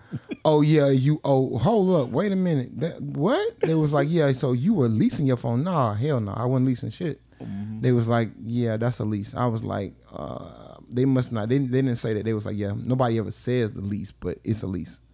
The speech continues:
Speaker 1: Mm, okay.
Speaker 2: I'm like, "This some bullshit," 'cause I definitely wouldn't have signed up for it had I known that it, that's what it was. I just, you know, I just
Speaker 1: Mm-hmm.
Speaker 2: wouldn't have done that. But, uh, you know,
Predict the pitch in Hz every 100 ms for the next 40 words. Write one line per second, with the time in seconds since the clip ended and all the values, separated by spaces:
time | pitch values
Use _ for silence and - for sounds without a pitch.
0 | _ _ 98 98 101 - 120 110 180 190
1 | 117 131 117 110 - - 117 135 127 110
2 | 107 110 - 107 104 92 - 101 98 -
3 | - - - 117 110 104 107 113 98 95
4 | 90 - 101 104 98 92 90 104 95 -
5 | 92 - - 123 107 92 95 104 - 98
6 | 95 104 104 104 101 95 90 92 65 -
7 | - - - - _ _ - - - -
8 | - 123 139 131 120 110 110 110 _ -
9 | - - - - _ - 180 160 135